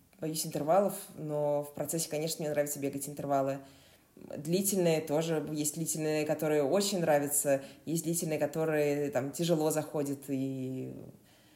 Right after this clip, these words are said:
мне нравятся все, наверное, тренировки. Какие, в, в момент наверняка не все, но вот на данный момент ничего не могу вспомнить.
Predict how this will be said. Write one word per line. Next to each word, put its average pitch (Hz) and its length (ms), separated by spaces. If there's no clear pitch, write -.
мне 202 420
нравятся 190 560
все, 165 240
наверное, 135 360
тренировки. 131 760
Какие, - 280
в, - 60
в 165 140
момент 202 460
наверняка 175 480
не 170 120
все, 269 360
но 175 180
вот 160 200
на 165 260
данный 202 200
момент 175 360
ничего 165 280
не 156 80
могу 143 180
вспомнить. 190 560